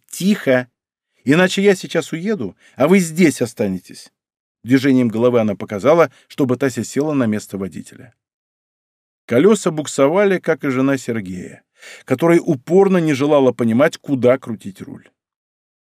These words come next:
Короткими очередями снова зарядил мелкий дождь.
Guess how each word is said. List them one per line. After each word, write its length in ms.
Короткими 560
очередями 560
снова 360
зарядил 380
мелкий 420
дождь. 460